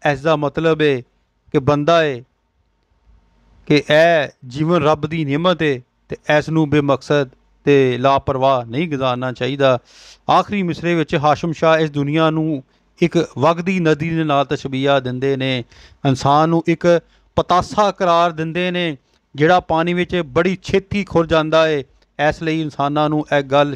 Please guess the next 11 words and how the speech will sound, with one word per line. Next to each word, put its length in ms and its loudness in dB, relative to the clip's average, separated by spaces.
ਚੇਤੇ 420 2
ਰੱਖਣੀ 420 -2
ਚਾਹੀਦੀ 460 -2
ਏ 200 0
ਕਿ 80 -2
ਉਹਦੀ 380 2
ਹਯਾਤੀ 540 2
ਪਤਾਸੇ 480 4
ਵਾਂਗੂ 520 0
ਨਾਪਾਇਦਾਰ 880 2
ਏ। 240 -4